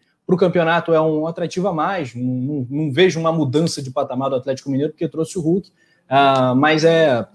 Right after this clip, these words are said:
uma contratação de impacto, sem dúvida alguma. A galera tá participando com a gente. Ah, José Mázio Santos, "Rafa, participa pouco da live, mas curto você narrando e o Penidão." Legal, cara, obrigado.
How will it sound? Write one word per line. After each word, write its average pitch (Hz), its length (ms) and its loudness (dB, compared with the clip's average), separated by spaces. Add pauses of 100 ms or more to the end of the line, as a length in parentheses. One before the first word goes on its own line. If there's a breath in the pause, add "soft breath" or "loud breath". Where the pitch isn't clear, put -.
(120)
uma 135 160 2
contratação 156 520 0
de 151 80 0
impacto, 143 460 0
sem 147 180 -4
dúvida 147 240 0
alguma. 123 220 2
A 117 40 -2
galera 131 240 2
tá 127 300 -2
participando 131 500 -6
com 139 80 -8
a 131 60 -2
gente. 110 360 -8 (360 soft breath)
Ah, 123 320 0
José 185 300 6
Mázio 175 340 4
Santos, 202 400 2
"Rafa, 185 220 0
participa 165 320 -4
pouco 165 180 -4
da 143 120 0
live, 151 220 0
mas 143 180 -8
curto 175 240 -6
você 127 220 -4
narrando 156 380 0
e - 20 2
o - 40 -4
Penidão." 156 360 0
Legal, 185 380 2
cara, 127 180 0
obrigado. 143 460 -2